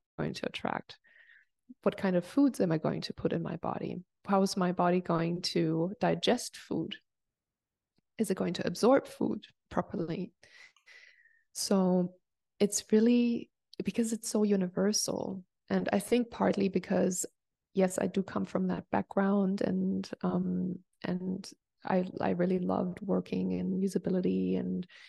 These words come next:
conversion and all of these things. So it is part of how my brain works, I think. So it, I, I do find joy in it,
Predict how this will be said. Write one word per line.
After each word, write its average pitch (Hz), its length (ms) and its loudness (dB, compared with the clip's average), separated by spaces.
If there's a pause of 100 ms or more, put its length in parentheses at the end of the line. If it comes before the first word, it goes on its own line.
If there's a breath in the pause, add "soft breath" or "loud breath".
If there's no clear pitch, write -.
conversion 175 640 2
and 185 120 0
all 185 160 -2
of 180 120 -4
these - 280 -4
things. - 380 -4
So 185 160 0
it 185 220 -2
is 190 240 -2
part 190 380 -2
of 180 160 -2 (840 soft breath)
how - 180 0
my 175 140 2
brain 180 400 2
works, 320 360 0
I 277 120 2
think. 339 340 -4
So 180 300 2
it, 175 200 -2 (100)
I, 190 180 0 (240)
I 180 120 0 (340)
do 196 120 4
find 190 320 -2
joy 185 260 2
in 208 120 2
it, 240 160 0